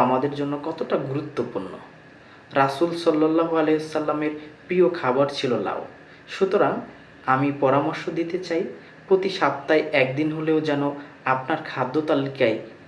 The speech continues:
লাউ থাকে। এবং লাউয়ের ক্ষতিকর দিকও রয়েছে। তেতো এবং বিষাক্ত লাউ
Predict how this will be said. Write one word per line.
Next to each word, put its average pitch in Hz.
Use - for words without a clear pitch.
লাউ 127
থাকে। -
এবং 165
লাউয়ের 143
ক্ষতিকর 185
দিকও 147
রয়েছে। -
তেতো 190
এবং 139
বিষাক্ত 175
লাউ 131